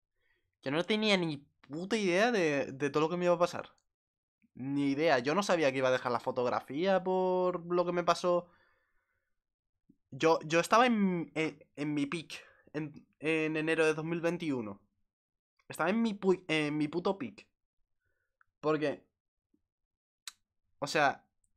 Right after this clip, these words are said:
esto es, eh, a, a la reflexión de vida que llegué yo en, a prin-,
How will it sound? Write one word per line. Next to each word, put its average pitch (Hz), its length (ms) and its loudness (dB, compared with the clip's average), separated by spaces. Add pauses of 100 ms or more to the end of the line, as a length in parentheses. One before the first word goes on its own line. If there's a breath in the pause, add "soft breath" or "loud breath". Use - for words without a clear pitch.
(140)
esto 160 360 0
es, 226 400 -2 (180)
eh, 139 400 -2
a, 127 340 0
a - 200 -4
la 131 120 4
reflexión 131 520 -4
de 185 80 0
vida 220 200 -2
que 165 140 -2
llegué 139 260 -2
yo 202 300 -2
en, 117 880 -6 (380)
a 139 100 -2
prin-, 139 300 -6